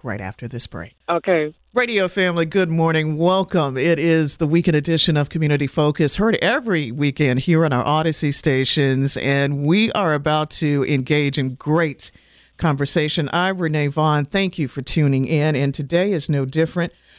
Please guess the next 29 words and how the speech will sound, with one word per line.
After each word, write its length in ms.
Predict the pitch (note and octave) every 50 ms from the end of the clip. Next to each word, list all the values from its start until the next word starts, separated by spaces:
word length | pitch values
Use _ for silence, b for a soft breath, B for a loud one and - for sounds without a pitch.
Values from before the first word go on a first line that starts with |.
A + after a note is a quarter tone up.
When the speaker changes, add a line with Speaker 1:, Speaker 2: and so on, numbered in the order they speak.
| b b b
Speaker 1:
other 280 | - A4 - A4 F#4
than 320 | G3 A#3 C#3+ B2 G#2+ F#3+ A3
to 140 | - E3 D3
say 240 | - - D#3 D3
welcome 540 | C#3+ C#3+ D#3 E3 F3+ F#3 F#3+ - G#3+ F3+ F#3
to 380 | - - F3+ D#3 D3+ D3+ C#3+ C3+
the 120 | C3 C#3+ D3
newest 540 | D3 D3 D3+ E3 A3+ D4+ G4 F#4+ - -
member 420 | F3 F3 D3 C3 A2+ A2 G#2 A#2 - _ _ _ _ _ _ _ _ _ - -
of 140 | E3+ D#3+ D#3+
our 140 | D3 C#3 -
Community 560 | - - D#3+ D#3+ E3+ F#3 G3+ G3 G3 G3 F#3
Focus 520 | - - F3 E3+ D#3+ - E3+ D3 - -
family. 480 | - E3+ E3 F3 E3+ D#3 C#3+ B2+ C3 C3+ b b b b b b b b b
Audretta 480 | - F3+ E3+ E3 D3+ F#3+ G#3+ F4 F#4 D4
Hall 460 | - - F#3+ E3+ F3+ G3 F#3+ F#3+ - -
is 200 | D#3+ D3 C#3 -
joining 540 | - - C#3+ C#3 B2+ B2+ B2 A#2+ B2+ C3 D3+
me, 200 | G3 A#3+ A3+ G#3
Renee 340 | F#3 D#3 C#3 C#3 C3+ C#3 C3
Vaughn. 380 | C#3 D#3+ D#3+ D#3+ D#3+ E3 D#3+ D#3
We're 100 | A#3 -
talking 440 | - - G#4 G4 F#4 E4 C4 G#3
about 400 | F3 E3+ - E3 D#3 D3 C#3+ -
what's 240 | D#3 D3+ C#3 - -
known 240 | D#3 D#3 D#3 D3+ C#3+
as 200 | C3 B2+ - -
Plug 600 | - - - - G3+ G3 G3+ G#3+ A3 G#3+ G#3 - - -
In 420 | E3+ D#3+ D3+ D3 C3 A2+ A2 B2+